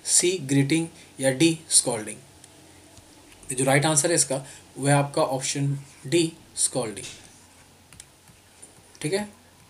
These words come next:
डांटना। तो option डी scolding इसका right answer। जब आप किसी चीज़ से परेशान हो जाते हो, ठीक है, तो आप क्या करते हो,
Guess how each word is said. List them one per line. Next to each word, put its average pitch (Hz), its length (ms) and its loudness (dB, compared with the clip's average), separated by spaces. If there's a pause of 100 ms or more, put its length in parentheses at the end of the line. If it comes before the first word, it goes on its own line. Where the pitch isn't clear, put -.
डांटना। 107 460 -14 (560)
तो 160 80 -2
option 185 340 0
डी 214 240 -2
scolding 175 540 2
इसका 165 300 0
right 135 240 0
answer। 131 280 -2
जब 143 180 -2
आप 139 180 0
किसी 139 160 -4
चीज़ 139 200 -2
से 143 140 2
परेशान 131 560 -4
हो 135 60 -4
जाते 117 280 -10
हो, 160 140 -10 (460)
ठीक 147 140 -6
है, 170 120 -4 (760)
तो 165 120 2
आप 156 180 2
क्या 156 140 2
करते 151 300 -2
हो, 214 140 -4